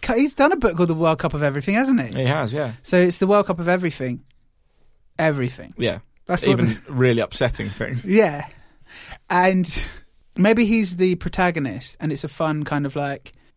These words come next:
Speaker 1: slowly you watch him become more and more
Speaker 2: Mad?
Speaker 1: maniacal
Speaker 2: Yeah.
Speaker 1: and evil as
Speaker 2: Yeah.
Speaker 1: time goes on.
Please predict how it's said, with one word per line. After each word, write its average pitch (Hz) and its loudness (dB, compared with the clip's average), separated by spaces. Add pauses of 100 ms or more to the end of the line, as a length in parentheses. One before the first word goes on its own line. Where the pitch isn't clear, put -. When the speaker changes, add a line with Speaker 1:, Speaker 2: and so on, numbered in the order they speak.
Speaker 1:
slowly 135 0
you 131 0
watch 131 -6
him 131 -4
become 127 -8
more 135 -6
and 123 -6
more 127 -6 (380)
Speaker 2:
Mad? 131 -2
Speaker 1:
maniacal 127 -2
Speaker 2:
Yeah. 104 0
Speaker 1:
and 120 -6
evil 127 -4
as 131 -4
Speaker 2:
Yeah. - -6
Speaker 1:
time 135 -2
goes 127 -4
on. 123 -8